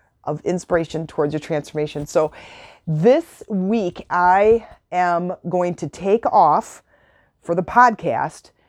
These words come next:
and make no promises that there's going to be a podcast, a new one, a new episode this week, um, as Amy and I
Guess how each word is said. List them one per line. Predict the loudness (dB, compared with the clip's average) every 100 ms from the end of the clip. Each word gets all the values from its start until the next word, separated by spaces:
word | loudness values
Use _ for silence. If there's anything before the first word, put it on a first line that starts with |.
| _ _ -6
and | -2 0 0 2
make | 2 0
no | 4 4
promises | 2 0 0 0 4 4 4
that | 0 0
there's | -2 -2
going | -2 -2
to | -2
be | 0
a | 0
podcast, | 0 0 0 -2 -2 -2 -2
a | 0
new | 2 0
one, | 0 -4 -4
a |
new | 0 0 0
episode | -2 -2 0 0
this | -2 -4
week, | -2 -2 -4 -16 _ _ _ _ _ 0
um, | 2 2 -2 -4 -10 -2
as | 2 2 0 0
Amy | 0 2 2
and | 2
I | 0 -2 -4 -6